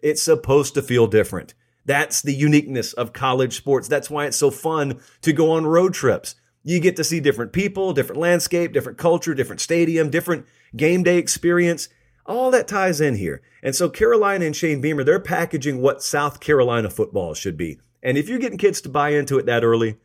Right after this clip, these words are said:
before they've even coached a game there, more power to 'em. Nick is next up. I think we need to take just a second here,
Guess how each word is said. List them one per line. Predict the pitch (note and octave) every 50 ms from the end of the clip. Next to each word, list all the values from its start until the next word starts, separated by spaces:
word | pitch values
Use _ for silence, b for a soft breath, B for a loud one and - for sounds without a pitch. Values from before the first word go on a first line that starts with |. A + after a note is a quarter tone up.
| _ _ _
before | - C#3+ C#3 F#3
they've | F3+ F3 F3 E3
even | E3 D3 C3
coached | - D3+ C#3 A2 -
a | A#2
game | A2+ B2+ B2+ A#2+ A2
there, | G#2 G#2 G2+ F#2+ F#2+ b b b b b b
more | B2 C#3 C#3+ C3+
power | C3+ D3 C#3 A#2+ G#2 F#2
to | - - A2+ G2 E2
'em. | C#2+ - - _ _ _ _ _
Nick | - D3+ F#3+ A3+ B3 A#3+ A#3+ - _ _
is | D3 C3 A#2+ C3+
next | D#3 A#2 G2 - - -
up. | F2+ D2+ - - _ _ _ _ -
I | B2+ D3 E3
think | F#3+ F3+ D#3
we | D3
need | C#3+ C3+ B2
to | A2+
take | - - C#3+ C#3+ C#3 A#2+
just | A2 G2 C3 D3 D3 - -
a | E3
second | - - G#3+ G3 F#3+ - D#3 G#2+ G#2
here, | G#2 G#2+ G#2+ G#2 G#2 G#2